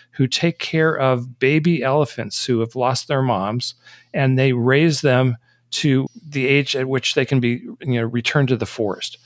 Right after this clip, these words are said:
It is a charming movie. I saw it free on one of the services. It's forty-one minutes long.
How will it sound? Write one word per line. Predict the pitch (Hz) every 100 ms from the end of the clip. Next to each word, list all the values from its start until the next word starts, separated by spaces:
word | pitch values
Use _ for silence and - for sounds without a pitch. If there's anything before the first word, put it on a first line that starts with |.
| - _ -
It | 170 160
is | 139
a | 135
charming | - - 202 208 226 170 139
movie. | 110 104 107 110 - _ _
I | - 127
saw | - 165
it | 156
free | - - 147 135
on | 127 123
one | 123
of | 117
the | 110
services. | - 113 113 - 117 113 - _ _
It's | 135 -
forty-one | - - 175 185 196 180 175 165
minutes | 151 139 135 -
long. | 127 113 113